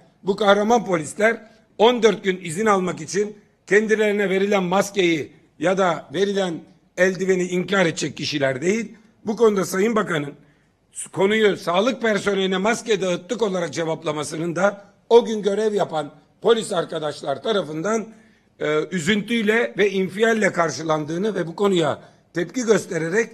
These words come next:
bu cevap doğru bir cevap değil diye bize ulaştıklarını buradan ifade etmek durumundayım. Ayrıca Eskişehir'de yine Umre karantinasında afad personelinin kullanıldığının, afad personeline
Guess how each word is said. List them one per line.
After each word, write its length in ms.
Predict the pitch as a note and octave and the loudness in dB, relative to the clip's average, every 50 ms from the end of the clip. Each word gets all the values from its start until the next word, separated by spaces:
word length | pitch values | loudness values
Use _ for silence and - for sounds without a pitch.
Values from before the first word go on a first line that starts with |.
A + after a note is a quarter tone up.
| - - _ _ _ _ - | -18 -20 _ _ _ _ -6
bu 120 | F#3+ A#3+ F#3+ | -6 -4 0
cevap 420 | G3 G#3 F#3+ A3 A3+ G#3 - - | 2 2 4 4 2 0 -2 -4
doğru 280 | F3 F#3 G3 G#3+ A3+ G3+ | 0 2 2 2 2 0
bir 120 | G3+ F3 | -2 0
cevap 360 | C#3+ F3 F3 F3 F#3+ F3+ F#3 | 0 0 0 0 0 -2 0
değil 260 | G3+ F#3+ G3+ G#3+ F3+ | 0 2 2 2 0
diye 200 | D#3+ E3+ E3 D3+ | 0 0 0 0
bize 200 | D3+ E3 D#3 G#3 | 0 0 2 2
ulaştıklarını 880 | G#3+ G3+ E3+ E3 D#3 - - E3 C3+ - D3+ C#3+ C#3 C#3+ D#3+ G3 A3 B3+ - - _ _ _ _ - - | 2 4 2 0 0 -2 -4 -12 -10 -4 -4 -2 -2 -2 -4 -4 -4 -4 -8 -20 _ _ _ _ -4 0
buradan 440 | G3 G#3 F3+ F3+ F#3+ G#3+ A#3+ C#4 - - - _ _ _ _ - | 0 0 2 2 2 2 0 -2 -10 -16 -20 _ _ _ _ -6
ifade 400 | G3 F3+ E3 G3+ G3+ G3 - F#3+ | -4 0 6 6 6 8 8 4
etmek 340 | F3 - - C#3+ B2 - C#3 | 2 2 -2 -6 -4 -2 0
durumundayım. 600 | D#3+ F3 F#3 F3 E3 C#3+ C3 C3 C3 D#3 F#3 - - _ _ _ _ _ _ _ _ _ - | 2 2 4 4 2 2 0 -2 -2 -4 -6 -10 -18 _ _ _ _ _ _ _ _ _ 2
Ayrıca 440 | - G3+ A#3 A#3+ A#3 A#3 F3 G#3 A3+ | 6 8 8 8 6 6 2 2 2
Eskişehir'de 840 | A3 F#3 E3 - - A#3 F3 F#3 G#3 F#3 E3+ C#3+ C3 B2+ B2 B2+ - - - _ _ _ _ _ _ _ _ _ _ _ _ _ _ _ _ _ _ _ _ _ _ _ _ _ _ _ _ _ _ _ _ - | 2 2 0 -2 -4 -6 -2 2 2 2 2 2 0 0 0 0 -2 -8 -20 _ _ _ _ _ _ _ _ _ _ _ _ _ _ _ _ _ _ _ _ _ _ _ _ _ _ _ _ _ _ _ _ -6
yine 260 | - E3 A3 A3+ A#3 | 0 2 4 4 4
Umre 640 | - - - G#3+ A#3 A#3 A3+ A3 G#3+ G3+ G3 - - - | 2 2 2 0 2 2 4 4 4 4 4 0 -4 0
karantinasında 880 | - F3 F#3 F#3 F#3 F3 F#3 G3+ F#3 G3 F3+ - F3 F3+ F#3+ A3 - G3 | 2 4 4 4 2 2 0 -2 -2 0 -2 -2 -2 -2 -2 0 4 4
afad 360 | G#3 G3 G3 G#3+ G3+ G#3 - | 4 4 4 0 -2 0 0
personelinin 560 | F#3+ F3 D#3+ D#3 E3+ E3+ D#3 D#3 D3+ D3 C3+ | 0 0 0 0 -2 -2 -2 -2 -4 -6 -6
kullanıldığının, 720 | - D#3 D3+ C#3+ C#3+ C#3 C3+ B2+ A#2+ A#2+ A#2 A2+ A#2+ C#3+ - - _ _ _ _ _ _ _ _ _ _ - | -6 -6 -4 -2 -2 -2 -4 -4 -6 -6 -6 -6 -8 -10 -12 -16 _ _ _ _ _ _ _ _ _ _ 4
afad 340 | F3 G3+ G3 A3 A3 G#3+ G#3+ | 4 6 6 4 2 2 0
personeline 920 | G#3 G3+ G3 - - G#3 F#3+ G3+ G3+ G3 G#3 G#3+ G#3+ G#3 G3+ G#3 - | 0 0 0 2 2 2 2 2 2 2 2 2 0 0 -2 -4 -10